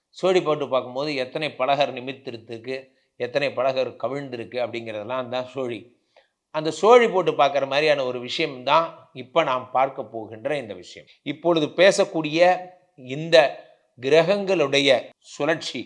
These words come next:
அதாவது இந்த பிப்ரவரியிலிருந்து மார்ச் வரைக்கும், நான் ரொம்ப தூரம்லாம் போகலைங்க, இந்த பிப்ரவரியிலிருந்து மார்ச் வரைக்குமான நம்மளுடைய இந்த பெயர்ச்சி எந்த விதமான நன்மைகள் எல்லாம் உங்களுக்கு தரப்போகிறது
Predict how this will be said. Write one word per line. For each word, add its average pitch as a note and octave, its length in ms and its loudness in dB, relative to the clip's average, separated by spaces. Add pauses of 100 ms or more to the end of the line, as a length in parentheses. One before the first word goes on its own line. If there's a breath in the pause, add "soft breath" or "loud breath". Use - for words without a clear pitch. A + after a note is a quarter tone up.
(440)
அதாவது C3 400 0 (300)
இந்த A#2 200 -2 (100)
பிப்ரவரியிலிருந்து D3 840 0
மார்ச் B2+ 360 -2
வரைக்கும், B2 280 -4
நான் G#2+ 100 -6
ரொம்ப B2 160 -8
தூரம்லாம் C3+ 380 -2
போகலைங்க, A2+ 300 -4 (680)
இந்த A#2 220 -8
பிப்ரவரியிலிருந்து D3+ 800 -2 (120)
மார்ச் D3+ 340 0
வரைக்குமான B2+ 520 -6 (680)
நம்மளுடைய C3 420 -8
இந்த A2+ 300 -6
பெயர்ச்சி D3+ 560 4 (440)
எந்த F3 400 -2
விதமான F3 380 2 (160)
நன்மைகள் E3+ 520 2
எல்லாம் D3+ 260 0
உங்களுக்கு B2+ 340 -6
தரப்போகிறது A#2 720 -4